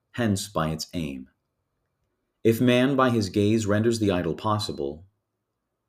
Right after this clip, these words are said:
in reverent contemplation of the icon, on the contrary, the gaze of the invisible in person aims at man.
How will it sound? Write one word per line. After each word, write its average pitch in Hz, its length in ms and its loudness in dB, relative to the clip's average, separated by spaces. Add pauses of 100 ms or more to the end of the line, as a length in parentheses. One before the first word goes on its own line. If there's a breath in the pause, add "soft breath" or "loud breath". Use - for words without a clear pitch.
(180)
in 110 100 2
reverent 120 340 4
contemplation 110 580 0
of 85 80 -2
the 90 120 2
icon, 78 540 -4
on 85 120 -2
the 82 60 -4
contrary, 76 680 -6 (140)
the 98 100 -2
gaze 107 320 4
of 113 80 0
the 101 120 2
invisible 87 580 0
in 80 160 -4
person 90 580 -2
aims 87 420 -2
at - 200 -12
man. 76 400 -6